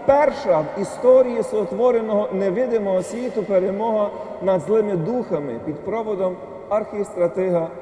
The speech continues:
Михаїла. Але в історії людства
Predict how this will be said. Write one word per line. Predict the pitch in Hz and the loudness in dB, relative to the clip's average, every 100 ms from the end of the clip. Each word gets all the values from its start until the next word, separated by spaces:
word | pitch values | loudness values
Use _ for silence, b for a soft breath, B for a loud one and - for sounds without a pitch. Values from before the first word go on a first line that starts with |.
| - 135 | -12 -8
Михаїла. | 135 - 123 127 160 120 - - - - - - - - - - - - - - - - - - - _ _ - | -8 -4 -4 -2 -4 -4 -6 -10 -16 -18 -18 -20 -20 -20 -20 -20 -20 -20 -20 -20 -20 -20 -20 -20 -20 _ _ 0
Але | 214 220 | 4 4
в | 208 | 4
історії | 240 - 302 311 269 262 254 | -2 2 2 4 4 2 2
людства | 214 220 262 - 269 151 | 0 2 2 0 -4 -2